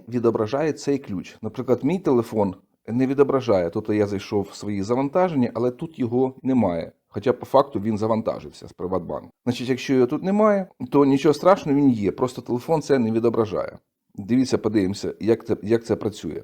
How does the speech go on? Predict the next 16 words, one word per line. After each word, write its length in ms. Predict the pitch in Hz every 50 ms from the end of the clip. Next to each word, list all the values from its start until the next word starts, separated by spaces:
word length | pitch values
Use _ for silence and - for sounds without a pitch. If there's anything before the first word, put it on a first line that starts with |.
| - -
Для 140 | - 139 135
прикладу, 260 | - 202 202 175 160
нам 100 | 160 147
треба 220 | 127 151 139 127
зайти 240 | 110 110 101 - 151
в 40 | 147
пенсійний 420 | - 117 107 - 131 127 123 120
фонд. 340 | 117 - - 90 71 62 - _ _ _ _ _ _ _ _ _ _ _ _ _ _ -
Заходимо 480 | 98 107 123 - - - 113 110 107
в 40 | 104
пенсійний 440 | - 123 113 - - 139 147 165 180
фонд, 360 | 170 - - 240 240 240 240 - - _ _ - 107 -
пишемо 380 | 120 113 107 - 107 98 95
П 120 | - - 123
Ф 140 | 120 -
У, 380 | 185 180 190 208 214 214 202 -